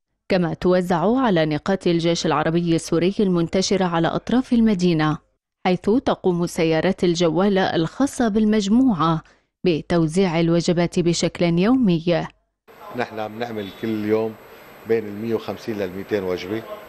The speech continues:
Speaker 2: بنوزعها على الأسر الفقيرة. بالأيام الأخيرة طبعًا،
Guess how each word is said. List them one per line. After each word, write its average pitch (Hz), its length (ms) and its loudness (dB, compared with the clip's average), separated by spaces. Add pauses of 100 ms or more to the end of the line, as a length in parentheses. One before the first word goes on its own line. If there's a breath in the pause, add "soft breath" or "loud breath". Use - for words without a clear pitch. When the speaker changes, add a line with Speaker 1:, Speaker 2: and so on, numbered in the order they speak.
(140)
Speaker 2:
بنوزعها 139 500 -2
على 92 160 -8
الأسر 113 280 -8
الفقيرة. 85 500 -8 (600)
بالأيام 131 580 0
الأخيرة 123 480 -6
طبعًا، 110 400 -6